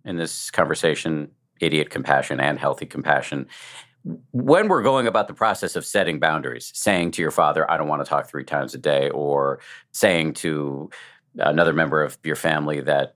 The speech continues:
you know, "I'm not gonna tolerate X or Y unhealthy behaviors," I think it's important for us to have compassion for ourselves and have the gumption to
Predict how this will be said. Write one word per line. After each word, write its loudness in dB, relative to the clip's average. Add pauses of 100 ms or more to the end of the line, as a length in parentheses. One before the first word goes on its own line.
(140)
you -8
know, 2
"I'm 2
not 0
gonna -2
tolerate -2
X -4
or -2
Y 2
unhealthy -4
behaviors," -4 (580)
I 6
think 4
it's 2
important 2
for 2
us 0
to -4
have 0
compassion -2
for 0
ourselves 2
and -4
have 0
the 0
gumption -2
to -4